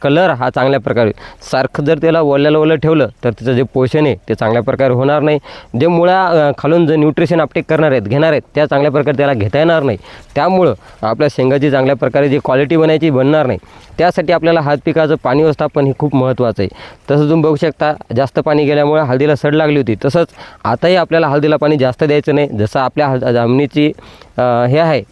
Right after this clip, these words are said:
क्वालिटी आहे, अ, मकदूर आहे, त्याप्रमाणे हलकी जमीन असेल, मिडियम जमीन असेल, त्याप्रमाणे आपल्या पिकाची क-, अवस्था बघून आणि जमिनीची अवस्था बघून त्याला आपण पाणी व्यवस्थापन करा. आता आपण या हळदीमध्ये, या हळदीला आपल्या जवळपास आता या महिन्यामध्ये ही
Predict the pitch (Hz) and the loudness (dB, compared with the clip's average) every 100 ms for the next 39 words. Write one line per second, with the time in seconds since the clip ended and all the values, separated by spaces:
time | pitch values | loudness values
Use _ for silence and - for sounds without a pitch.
0 | - - 127 139 131 156 127 - - 113 | -12 -4 0 0 0 0 0 -6 -6 -2
1 | 113 113 117 139 165 151 98 - 139 151 | 0 0 0 0 0 0 -2 -4 -4 0
2 | 160 139 107 117 127 127 135 135 120 143 | 0 0 -2 -4 -2 0 2 0 0 0
3 | 139 - - - 117 131 151 147 156 156 | -2 -4 -16 -6 -2 0 0 2 2 2
4 | 147 143 90 _ - 135 - 143 160 156 | 0 -2 -4 _ -4 -4 -2 0 2 0
5 | 101 - - - 107 139 143 135 135 135 | -2 -14 -20 -10 -4 0 0 -2 -2 -2
6 | 147 143 123 120 120 135 151 151 160 135 | -2 0 2 0 0 -2 0 2 2 0
7 | 98 - 120 135 147 151 147 127 147 147 | -4 -6 -2 0 2 2 0 0 2 2
8 | 156 143 156 156 156 98 - - 117 123 | 0 0 0 2 2 0 -8 -4 -2 0
9 | 131 135 123 135 139 135 147 143 143 139 | -2 -2 0 0 0 -2 -2 0 0 -2
10 | - - - 104 135 139 151 156 123 131 | -6 -10 -6 -2 -2 0 0 0 0 2
11 | 151 156 135 117 131 127 139 131 - 139 | 0 2 2 2 0 0 2 0 0 0
12 | 127 135 135 143 135 135 139 139 139 143 | 2 0 0 -2 0 0 0 0 2 2
13 | 135 139 151 | 2 2 0